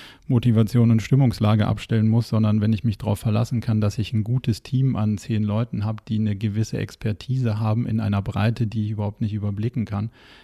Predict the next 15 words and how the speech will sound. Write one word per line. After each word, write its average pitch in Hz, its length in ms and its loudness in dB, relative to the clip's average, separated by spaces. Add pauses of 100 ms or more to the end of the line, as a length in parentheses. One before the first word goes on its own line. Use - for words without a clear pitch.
(160)
dann 107 220 -2
kann 135 340 0
ich 117 180 -4
ja 117 200 2
logisch 117 420 2
betrachtet 117 640 -2
gar 113 220 2
nichts 117 240 0
anderes 110 560 -2
wollen, 117 420 2
als 101 280 -6
dass 104 280 -4
die 120 320 -2
diese 110 320 -2
Entscheidung 107 640 -4